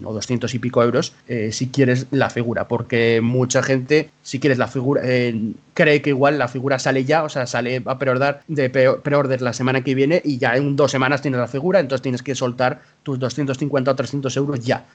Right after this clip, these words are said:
Eh, así no, no se podría, <laughs> mucha gente no podríamos, ¿no? Entonces, bueno, para quien no sepa, eh, tiene esa posibilidad, incluso hay tiendas que te pueden luego, eh,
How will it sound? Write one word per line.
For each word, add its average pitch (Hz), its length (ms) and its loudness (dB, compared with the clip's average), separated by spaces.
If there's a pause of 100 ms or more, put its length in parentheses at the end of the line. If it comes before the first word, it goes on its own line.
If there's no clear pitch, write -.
(120)
Eh, 107 380 -10
así 120 260 -2
no, 131 260 0
no 120 120 -2
se 131 140 0
podría, 127 400 2
<laughs> - 20 0
mucha 139 240 -2
gente 123 220 -6
no 110 100 -8
podríamos, 107 360 -6
¿no? 113 100 -8 (160)
Entonces, 131 520 0
bueno, 120 340 0 (160)
para 117 220 0
quien 127 140 0
no 127 120 2
sepa, 139 340 0
eh, 113 260 -2
tiene 139 220 0
esa 135 160 0
posibilidad, 131 500 0
incluso 135 320 -4
hay 127 60 -4
tiendas 135 380 -2 (280)
que 139 120 0
te 127 160 -4
pueden 139 320 0
luego, 139 380 2
eh, 120 480 -4